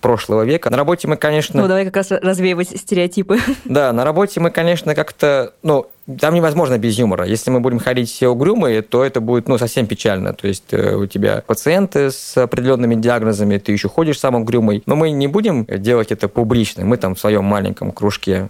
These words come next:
Speaker 1: как-нибудь пошутим, отшутимся. Но это воспринимается уже как какая-то должная штука. И, знаешь, мне кажется,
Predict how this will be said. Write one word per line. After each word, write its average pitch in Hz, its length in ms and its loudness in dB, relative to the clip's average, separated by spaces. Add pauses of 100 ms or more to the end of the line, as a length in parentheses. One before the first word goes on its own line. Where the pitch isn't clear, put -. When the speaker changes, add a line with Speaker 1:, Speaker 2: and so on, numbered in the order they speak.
Speaker 1:
как-нибудь 98 420 -4
пошутим, 127 680 -2
отшутимся. 120 800 -2
Но 147 800 2 (100)
это - 160 0
воспринимается 143 640 0
уже 127 120 0
как 131 140 -4
какая-то 127 500 2
должная 107 500 0
штука. 135 460 0
И, 113 480 0
знаешь, 143 400 0
мне 123 140 -2
кажется, 123 560 0